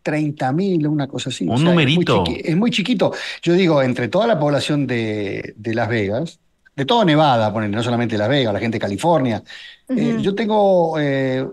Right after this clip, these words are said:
Speaker 1: un, un amigo, Darío, que maneja helicóptero aquí, yo creo que lo he comentado alguna vez, y él trabajó para la empresa Maverick en Las Vegas. De hecho, me invitó a dar el, el, el City Tour, que yo denegué absolutamente. Eh, y,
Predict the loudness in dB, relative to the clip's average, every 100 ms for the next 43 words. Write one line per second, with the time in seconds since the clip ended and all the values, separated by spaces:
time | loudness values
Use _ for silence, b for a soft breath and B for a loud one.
0 | -4 -4 0 2 4 4 4 4 2 0
1 | 0 0 0 -2 -2 -4 -2 -2 -2 -2
2 | 0 0 0 -2 -2 -4 -2 0 0 -2
3 | -2 -2 -4 -6 -12 _ b b -2 0
4 | 2 2 2 0 2 2 0 0 -2 0
5 | 2 2 2 0 -2 -4 -2 -2 0 -2
6 | -2 -4 -2 -2 -2 -2 0 2 2 2
7 | -2 -6 -8 -8 -8 B B B -4 -2
8 | -2 -2 0 2 2 0 2 2 2 2
9 | 2 0 0 0 -2 -4 -4 -6 -2 -2
10 | -2 -2 -4 -6 B B B B _ _
11 | 0 2 2 0 0 -2 -2 -4 -8 _
12 | -4 0 2 4 2 2 2 0 0 0